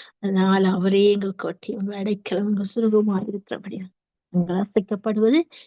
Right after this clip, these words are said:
இல்லை. ஆமென். அப்படியாக நாங்கள் வார்த்தையை நிலைத்ததுக்குள்ளாய் கடந்து செல்வோம். இந்த நாளும் என்னோடு பேசின வார்த்தை உங்களோடு பேசும் என்று நான் கர்த்தருக்குள் விசுவாசிக்கின்றேன்.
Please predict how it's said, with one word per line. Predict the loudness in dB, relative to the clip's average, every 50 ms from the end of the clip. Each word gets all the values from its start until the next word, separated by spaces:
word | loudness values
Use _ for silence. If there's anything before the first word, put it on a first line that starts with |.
| _ _ _
இல்லை. | -2 0 2 4 4 6 6 6 6 6 4 2 2 0
ஆமென். | -2 0 0 2 2 2 2 2 0 0 -4
அப்படியாக | -10 -12 -8 -6 -4 -4 -2 -2 -4 -4 -4 -4 -4
நாங்கள் | -2 -2 -2 0 0
வார்த்தையை | 0 -2 -2 -4 -2 -2 0
நிலைத்ததுக்குள்ளாய் | 0 0 0 -2 -2 -4 -4 -4 -2 -2 0 0 0 -2 -4 -6 -10 -14 -14 -16 _
கடந்து | -6 -2 0 0 0 0
செல்வோம். | 2 2 2 4 4 2 2
இந்த | 2 0 -2
நாளும் | -2 -4 -4 -4 -4 -4 -2 -4
என்னோடு | -4 -4 -6 -6 -6 -6 -6 -6 -4
பேசின | -2 -4 -4 -4 -6 -8 -6 -4
வார்த்தை | -4 -2 -2 -4 -4 -6 -6 -4 -4 -4 -4 -8 _ _ _ _ _ _ _ _ _ _ _ _ _ _ _ _ _ _ _ -2
உங்களோடு | 2 4 6 6 6 6 4 2
பேசும் | 4 2 2 2 0 -4 -2
என்று | -2 0 -2 -2 -4 -8 -8 -10 -14 -14 -12 _
நான் | -4 0 0 0 0
கர்த்தருக்குள் | -2 -4 -8 -8 -4 _ 2 2 2 2 0 0 -2 0
விசுவாசிக்கின்றேன். | 0 -2 -2 -2 -2 -4 -4 -6 _ -18 -18 _ -6 -4 -4 -4 -6 -10 -10